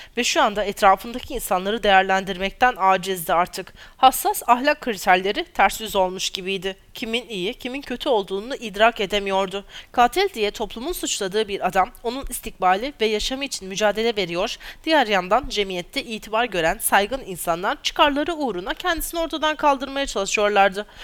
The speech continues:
Bir anda iyiler kötü, kötüler iyi olmuştu. İnanılır gibi değildi ve genç kız karmaşık duygular içinde hıçkırarak ağlamamak için kendini zor tutuyordu. Cumartesi gününden beri yaşadıkları tahammül sınırını zorlar hale gelmişti.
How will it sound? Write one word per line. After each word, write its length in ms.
Bir 100
anda 240
iyiler 400
kötü, 320
kötüler 500
iyi 180
olmuştu. 520
İnanılır 440
gibi 240
değildi 360
ve 80
genç 320
kız 200
karmaşık 520
duygular 340
içinde 300
hıçkırarak 600
ağlamamak 540
için 300
kendini 440
zor 240
tutuyordu. 540
Cumartesi 500
gününden 440
beri 160
yaşadıkları 520
tahammül 480
sınırını 480
zorlar 400
hale 300
gelmişti. 560